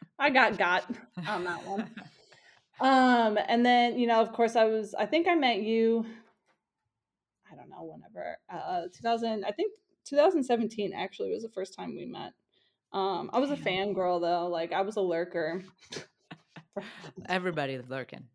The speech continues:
Speaker 2: Everybody's lurking. So if you're out
Speaker 1: That's
Speaker 2: there
Speaker 1: why I
Speaker 2: listening to
Speaker 1: do it
Speaker 2: this
Speaker 1: for the lurkers, man.
Speaker 2: Exactly.
Speaker 1: I am a lurker. <laughs>
Speaker 2: Everybody's lurking. Like, it's okay. If you're listening to this and you're a lurker of whoever, whatever, so is everybody else. It's okay.
Speaker 1: Right. It's fine. So,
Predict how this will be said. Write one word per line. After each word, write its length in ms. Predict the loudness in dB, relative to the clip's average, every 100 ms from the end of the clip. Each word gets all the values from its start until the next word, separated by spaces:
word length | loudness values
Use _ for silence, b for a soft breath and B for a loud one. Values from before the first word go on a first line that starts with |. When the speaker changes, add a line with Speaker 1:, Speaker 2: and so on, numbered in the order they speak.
| _ _ -20 _ -4
Speaker 2:
Everybody's 600 | -2 0 4 4 4 2
lurking. 300 | 0 -2 -6
So 120 | -4
if 100 | -2
you're 160 | 2 6
out 120 | 6
Speaker 1:
That's 80 | 8
Speaker 2:
there 80 | 10
Speaker 1:
why 100 | 10
I 120 | 10
Speaker 2:
listening 80 | 10
to 60 | 10
Speaker 1:
do 60 | 10
it 40 |
Speaker 2:
this 40 | 10
Speaker 1:
for 120 | 4
the 160 | 2 6
lurkers, 540 | 8 8 6 4 2
man. 220 | 2 4 4
Speaker 2:
Exactly. 460 | 6 6 6 4 4
Speaker 1:
I 40 |
am 60 | 4
a 100 | 4
lurker. 540 | 2 4 2 2 2 0
<laughs> 80 | 2
Speaker 2:
Everybody's 420 | 4 6 6 6
lurking. 440 | 4 4 2 -4
Like, 220 | -4 -2 2
it's 180 | 2
okay. 400 | 4 4 4 2
If 80 | 2
you're 140 | 2 2
listening 280 | 0 -2 -6
to 40 |
this 80 | -4
and 100 | 0
you're 100 | 2
a 40 |
lurker 340 | 4 4 4 4
of 180 | 2
whoever, 460 | 2 6 6 6 2
whatever, 560 | 2 2 2 2 -2 -4 _ _ 0
so 180 | 4
is 100 | 6 4
everybody 320 | 2 0 -2
else. 220 | -10 -10
It's 120 | -6
okay. 260 | -6 -6 -14 _ _ _
Speaker 1:
Right. 180 | 2 2 0
It's 180 | -2 -2
fine. 200 | -6 -6 _ _
So, 480 | 4 6 8 4